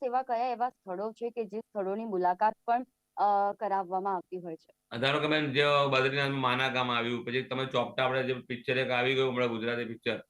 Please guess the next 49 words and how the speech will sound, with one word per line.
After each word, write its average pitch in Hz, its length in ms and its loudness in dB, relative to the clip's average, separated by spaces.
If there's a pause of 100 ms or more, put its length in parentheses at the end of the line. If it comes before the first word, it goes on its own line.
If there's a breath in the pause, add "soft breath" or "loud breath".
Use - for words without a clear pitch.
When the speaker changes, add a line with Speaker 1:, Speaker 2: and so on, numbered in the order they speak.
(260)
Speaker 2:
ચાલ 117 240 2
જીવી 123 200 4
Speaker 1:
હમ. - 20 8
Speaker 2:
લે, 120 120 4
એમાં 120 280 2
હાઇલાઇટ 117 360 2
થયેલું 123 220 -4
ચોપટા 120 340 0
ગામ, 120 240 0
એની 117 160 -2
ડિમાન્ડ 120 360 0
વધારે 113 360 0
છે. 107 220 -4
ઘણા 113 220 -2
બધા 123 140 0
પ્રવાસી 117 420 -2
યાત્રાઓ 117 400 -4
જો 113 140 -2
ઓલી 107 220 -2
રોકાય 113 380 -4
છે, 107 240 -4 (640)
Speaker 1:
હમ. 107 80 0
Speaker 2:
ઓલી 131 160 4
પછી 123 280 0
જેનું 120 300 -2
બજેટનો 120 400 2
વાંધો 117 320 0
ના 123 180 -2
આવે 120 120 -2
અને 120 120 0
ગંગા 120 300 -2
કિનારે 120 320 -4
રોકો 120 280 -4
તો 120 100 -4
ઋષિકેશમાં, 120 680 -2
આજકાલ 117 240 -2
ઋષિકેશ 117 400 -2
એક 123 180 0
ટ્રેન્ડમાં 120 400 0
ચાલી 117 220 -2
રહ્યું 117 200 -2
એક 113 160 -8
વસ્તુ 107 360 -4
છે. 101 180 0 (440)
તો - 60 -4
આ 139 140 0
બધી 160 220 4
જગ્યા 147 260 2
પ્રવાસીઓ 143 680 2